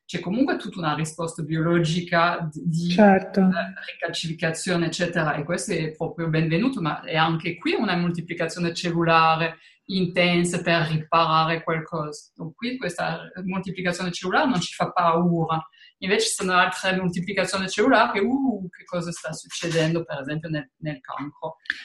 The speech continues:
Speaker 1: Però se vediamo che nella, nel, c'è un, una frattura, eh, di una gamba, allora capiamo la situazione e ovviamente lo lasciamo fare. Se in un'altra situazione non capiamo perché do-, deve fare questa cosa, allora ci spaventiamo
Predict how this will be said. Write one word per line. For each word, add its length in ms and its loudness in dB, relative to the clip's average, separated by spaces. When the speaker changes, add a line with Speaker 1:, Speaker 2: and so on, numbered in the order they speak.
Speaker 1:
Però 340 8
se 400 -2
vediamo 580 4
che 200 0
nella, 380 0
nel, 280 -2
c'è 240 2
un, 220 -2
una 460 2
frattura, 580 0
eh, 40 -8
di 120 -2
una 220 2
gamba, 480 4
allora 280 4
capiamo 480 4
la 100 8
situazione 580 -2
e 120 0
ovviamente 520 4
lo 120 0
lasciamo 440 0
fare. 520 4
Se 240 2
in 300 2
un'altra 360 2
situazione 440 0
non 160 0
capiamo 400 2
perché 300 -2
do-, 160 -4
deve 280 0
fare 200 -4
questa 280 2
cosa, 300 4
allora 340 2
ci 420 -8
spaventiamo 1080 -2